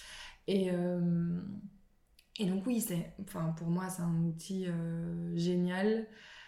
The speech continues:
Et, et je comprends pas, enfin, en fait, je comprends pas que moi, euh, pendant mes études, à part deux voyages d'études,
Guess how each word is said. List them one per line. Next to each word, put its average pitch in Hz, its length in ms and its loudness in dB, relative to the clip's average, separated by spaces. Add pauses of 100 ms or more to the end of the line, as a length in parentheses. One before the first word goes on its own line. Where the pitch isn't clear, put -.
(220)
Et, 165 1120 2 (400)
et 185 80 -2
je 175 200 -4
comprends 175 380 -2
pas, 202 280 -2
enfin, 180 140 -4
en 170 100 2
fait, 220 140 0
je 180 100 -2
comprends 175 340 -2
pas 208 180 -2
que 214 160 -6
moi, 175 600 2 (400)
euh, 175 240 -4 (160)
pendant 196 260 6
mes 185 220 6
études, 214 520 0
à 175 80 -4
part 180 240 -2
deux 202 120 6
voyages 190 360 2
d'études, 202 580 0